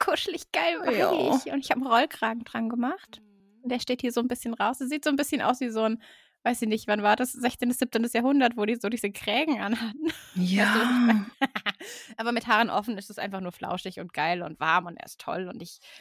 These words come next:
Speaker 1: muss ihn noch waschen, damit das, ähm, sich alles schön legt und
Speaker 2: Ja.
Speaker 1: spannt. Äh, ja.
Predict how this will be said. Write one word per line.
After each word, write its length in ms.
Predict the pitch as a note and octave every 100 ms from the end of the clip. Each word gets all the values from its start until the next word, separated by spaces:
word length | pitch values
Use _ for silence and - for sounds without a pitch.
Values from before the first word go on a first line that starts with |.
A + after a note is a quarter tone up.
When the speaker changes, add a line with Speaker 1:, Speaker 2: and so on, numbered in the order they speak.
| _
Speaker 1:
muss 160 | C4 C4+
ihn 100 | A#3+
noch 140 | G3+
waschen, 300 | G3 - F4+
damit 260 | C#4 A3 -
das, 200 | - -
ähm, 360 | F#3 F#3 F3+ - _ _ _
sich 180 | - G#3
alles 200 | F#3+ G3
schön 200 | - G3
legt 420 | G3 A#3+ - - - -
und 100 | G#3+
Speaker 2:
Ja. 80 | G#3
Speaker 1:
spannt. 220 | G3 E4+ A#4+ _ _ _ -
Äh, 420 | A#3 A#3 A3+ A#3
ja. 100 | F3+